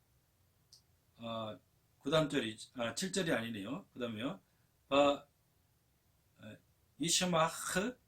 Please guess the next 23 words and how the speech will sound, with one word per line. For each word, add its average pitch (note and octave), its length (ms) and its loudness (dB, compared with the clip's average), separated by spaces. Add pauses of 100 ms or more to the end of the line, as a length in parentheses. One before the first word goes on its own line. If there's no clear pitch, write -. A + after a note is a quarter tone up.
(140)
요나 C3 480 2 (300)
알 D#3+ 440 2
하키카윤, C3+ 920 -4 (640)
에, A2+ 240 -6
심하, E3 760 -2 (460)
어, A#2+ 160 -6
게돌라 C3 540 2
이렇게 A#2+ 160 -12
됐습니다. G2 460 -10
여기서는 D3+ 400 -6
이제 D3 120 -6
차마흐라고 E3+ 680 -2
하는 D3 180 -2
것은 C3 480 -6
기뻐하다라고 B2+ 800 -4
하는 F#2+ 160 -10
뜻이에요. G2 560 -14 (380)
그래서 D#3 280 -4 (380)
이시마흐 C#3+ 720 -2 (200)
요나, A#2+ 360 -2
요나가 C#3+ 560 2
기뻐했다. A2 800 -8
알, A#2 280 0